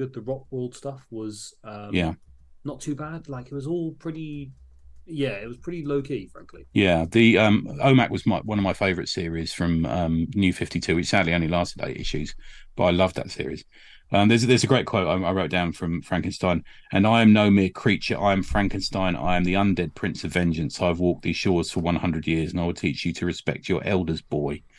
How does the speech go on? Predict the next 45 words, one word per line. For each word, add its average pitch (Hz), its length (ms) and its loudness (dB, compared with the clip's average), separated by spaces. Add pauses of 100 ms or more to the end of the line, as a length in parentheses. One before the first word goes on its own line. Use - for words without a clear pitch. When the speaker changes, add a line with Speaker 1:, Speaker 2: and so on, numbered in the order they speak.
(240)
Speaker 2:
You 156 60 4
know, 151 40 6
it's 131 100 4
full 190 200 8
of 143 60 6
stuff 156 340 4
Speaker 1:
<laughs> - 0 -
Speaker 2:
like 107 180 2
that. 107 300 2 (480)
Speaker 1:
Yeah. 110 140 -6
Speaker 2:
He 110 120 4
says 120 180 6
that 107 140 2
to 113 100 -4
omac, 90 300 -2
actually. - 320 -12 (380)
The, 127 320 8
it's - 200 -2
just - 300 0 (160)
fucking 123 400 -2
lovely. 120 400 2 (280)
There's 151 240 4
this, - 260 -2
there's 151 320 2
a, 143 60 0 (180)
there's 131 200 -2
a - 40 -4
crossover 160 560 2
with 120 180 4
Men 123 280 6
of 95 120 -2
War 127 400 0
as 73 160 -6
well 113 160 -2
at - 60 -4
one 85 160 -2
point. - 240 -6
Did 113 100 -2
you, 143 120 2 (100)
did 165 180 0
you 185 100 4
read 196 220 6
that - 140 -2
one, - 160 -4
Tom? - 300 -8